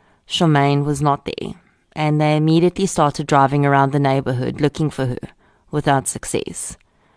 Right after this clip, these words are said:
Carol instructed Diaga to go to the police station with Kristen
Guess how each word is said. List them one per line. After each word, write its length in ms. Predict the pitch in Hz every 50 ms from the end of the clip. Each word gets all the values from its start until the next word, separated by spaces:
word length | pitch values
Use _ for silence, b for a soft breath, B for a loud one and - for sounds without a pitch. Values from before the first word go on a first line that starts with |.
| _ _ _ _ _ _ _ _ _ _ _
Carol 320 | - 190 185 180 180 190 190
instructed 580 | 185 175 170 - - 151 147 - - - 151
Diaga 640 | - 160 151 143 139 143 143 - - - - - -
to 120 | - -
go 160 | - 165 156
to 80 | 147 151
the 80 | 147
police 340 | 151 - 151 147 151 165 160
station 600 | - - - - - - - - - - - - -
with 260 | - - - - -
Kristen 580 | - 170 165 160 - - - - - - 180